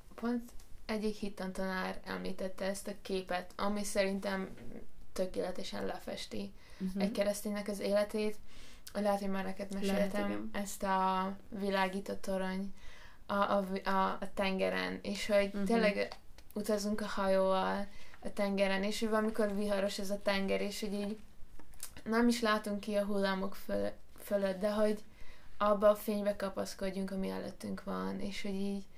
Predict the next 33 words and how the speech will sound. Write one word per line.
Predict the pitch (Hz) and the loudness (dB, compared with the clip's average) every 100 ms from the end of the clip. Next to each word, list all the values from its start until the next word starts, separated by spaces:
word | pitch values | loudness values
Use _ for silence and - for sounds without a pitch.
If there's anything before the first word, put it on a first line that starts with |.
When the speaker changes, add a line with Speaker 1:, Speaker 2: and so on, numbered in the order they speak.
| - - - - | -14 -14 -14 -2
Speaker 1:
lesznek | 214 220 240 226 | 4 4 4 2
pillanatok, | 226 208 202 202 202 202 | 4 2 2 2 0 0
mikor | 208 202 202 | 0 0 0
szélcsend | - 202 202 - 214 208 | 2 2 2 0 0 2
van, | 208 208 | 2 2
és | 202 202 196 | 0 0 0
így | 196 190 - - - - - - | 0 -2 -4 -4 -4 -4 -6 -4
megyünk, | 214 214 202 208 208 220 - - - - - - - - - - | 4 6 6 4 0 -2 -2 -4 -4 -6 -6 -8 -12 -6 -6 -2
és | 208 208 196 - - - - - | -2 0 -2 -4 -8 -10 -8 -6
és | - | -2
majdnem | 214 208 202 196 | 2 4 2 2
ott | 190 190 | 0 0
vagyunk, | 196 190 190 196 | 0 2 2 4
de | 202 | 4
hogy | 214 208 214 - - - - - - - | 10 10 10 2 -6 -10 -12 -14 -14 0
mindig | 226 233 220 190 | 6 8 8 6
lesznek | 185 190 196 190 | 2 0 -2 -2
nehézségek. | 190 185 190 - - - - - - - - | -2 -4 -6 -6 -6 -6 -6 -8 -14 -14 -4
De | 202 | 0
hogy | 202 196 | 2 2
ez | 196 202 | 0 0
a, | 196 - | 0 0
az | 202 214 | -4 -4
a | - | -6
fény, | 202 190 196 | -4 -4 -4
az | 196 | -4
ott | 196 - | -6 -6
legyen, | 196 202 208 214 | -8 -6 -4 -6
és | 202 - | -6 -6
lebegjen | 196 202 208 208 214 | -6 -6 -8 -6 -6
a | 202 | -8
szemünk | - 202 196 202 | -8 -8 -6 -6
előtt. | 208 202 - - | -8 -8 -8 -8